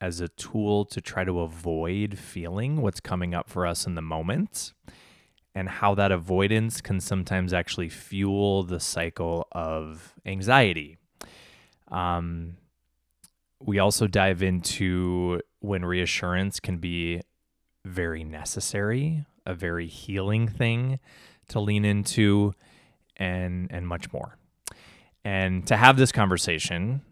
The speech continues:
we have Doctor Anastasia Ristow back on the podcast here this month. Always love my conversations with Doctor Ristow. Uh, she is a licensed psychologist and director of psychotherapeutics with Prairie Care.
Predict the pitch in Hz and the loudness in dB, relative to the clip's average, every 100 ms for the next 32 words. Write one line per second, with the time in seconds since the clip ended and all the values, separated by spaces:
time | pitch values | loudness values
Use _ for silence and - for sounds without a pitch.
0 | _ _ - 95 85 92 90 90 90 95 | _ _ -6 -4 2 2 4 2 0 0
1 | 90 90 - 90 85 85 82 - 80 78 | -2 -4 -4 -4 -2 -2 -2 -4 -4 0
2 | 110 160 - - 87 - 82 80 82 82 | 0 0 -4 -10 -8 -8 -8 -6 -6 -4
3 | 87 82 85 90 82 80 - 87 156 - | -6 -6 -4 -6 -4 -6 -2 0 0 -4
4 | - _ _ _ _ _ _ _ 104 107 | -16 _ _ _ _ _ _ _ 6 8
5 | 117 104 101 92 92 85 87 85 80 87 | 6 4 4 4 2 0 -4 -4 -4 -6
6 | 82 - 87 82 85 82 87 82 - 82 | -6 -8 -8 -6 -6 -4 -4 -4 -6 -6
7 | 85 - 90 92 92 92 90 - - - | -4 0 4 6 8 6 2 -6 -20 -12
8 | 90 82 - 104 92 90 85 87 95 107 | -8 -6 -4 -2 -2 0 -2 0 4 4
9 | - 107 98 92 95 87 - 110 107 101 | 2 2 0 0 0 0 6 6 6 6
10 | 107 101 - - - 85 85 90 90 - | 4 4 -4 -6 -6 -6 -2 0 0 -2
11 | 71 87 - 90 - 82 - - - 90 | -4 -4 -2 -2 -2 -6 -8 -10 -4 -4
12 | 82 - 131 117 117 - - - - - | -4 0 4 4 2 -2 -6 -8 -12 -4
13 | - 117 113 - 110 104 104 | 2 4 4 2 2 4 4